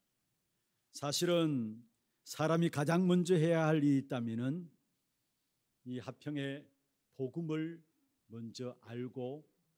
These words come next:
받아들여야 하는 것입니다. 여러분, 시대가 바뀌어지면서 먹고 살기도 좋아질 수 있어요. 우리의 삶이 풍요롭고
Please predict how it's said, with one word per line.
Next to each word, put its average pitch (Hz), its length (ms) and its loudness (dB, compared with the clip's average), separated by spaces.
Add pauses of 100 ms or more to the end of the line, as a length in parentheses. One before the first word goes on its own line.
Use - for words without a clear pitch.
(140)
받아들여야 117 1120 -12
하는 90 240 -18
것입니다. - 540 -20 (1400)
여러분, 117 440 -4 (1500)
시대가 156 460 -2
바뀌어지면서 131 1160 -6 (640)
먹고 139 680 -8
살기도 131 560 -10
좋아질 135 420 -10
수 139 160 -12
있어요. 101 480 -14 (1300)
우리의 131 220 -4
삶이 135 420 -8
풍요롭고 139 1000 -8